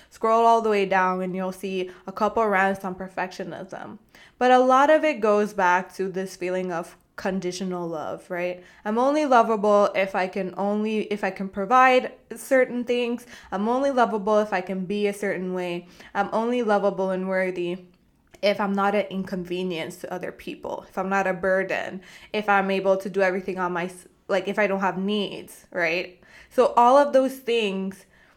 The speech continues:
you can see how it's not actually really benefiting us. But the thing is, in business,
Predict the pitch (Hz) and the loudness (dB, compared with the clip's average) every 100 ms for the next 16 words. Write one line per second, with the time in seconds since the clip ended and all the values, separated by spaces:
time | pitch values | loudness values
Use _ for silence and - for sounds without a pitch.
0 | _ - 247 254 294 269 - 247 262 285 | _ -8 -8 -2 -2 -2 -4 -4 -2 2
1 | 285 277 247 196 190 - 180 180 190 175 | 4 4 0 0 2 2 -2 -2 -6 -4
2 | 170 170 170 165 151 175 - 160 - - | -2 -2 -4 -8 -10 -12 -12 -14 -14 -18
3 | - - _ _ _ _ _ _ 254 226 | -20 -20 _ _ _ _ _ _ -2 -2
4 | 196 220 - - 262 302 339 381 - _ | -2 -8 -8 -4 -2 0 -2 -4 -10 _
5 | _ - 190 175 - - - - - _ | _ -10 -8 -8 -10 -16 -18 -20 -20 _
6 | _ _ _ _ _ - 262 254 220 269 | _ _ _ _ _ -4 -2 -2 2 2
7 | 269 311 359 349 - | 2 0 -2 -4 -12